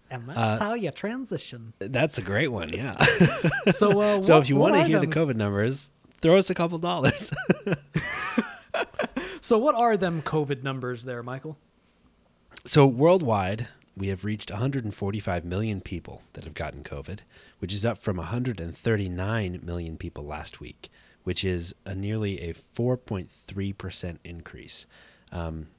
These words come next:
Speaker 2: so, like, four percent is kind of what we've been seeing for the past few weeks, and that's,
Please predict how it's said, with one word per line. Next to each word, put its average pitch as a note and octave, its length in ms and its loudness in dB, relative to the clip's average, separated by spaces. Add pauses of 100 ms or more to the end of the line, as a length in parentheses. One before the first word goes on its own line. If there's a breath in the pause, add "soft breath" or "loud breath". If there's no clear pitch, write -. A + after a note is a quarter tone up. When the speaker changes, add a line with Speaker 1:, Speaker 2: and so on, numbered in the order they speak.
(140)
Speaker 2:
so, F2+ 320 2
like, F2 180 -8
four D3+ 200 4
percent A2 460 0
is F#2 200 -4
kind F#2 220 -6
of D#2 200 -8
what F2+ 180 -2
we've F2 220 -10
been E2 180 -6
seeing D#2+ 340 -8
for D#2 120 -14
the D2 100 -10
past - 360 -10
few D#2 200 -8
weeks, D2 420 -8 (340 soft breath)
and G2 120 -4
that's, - 400 -2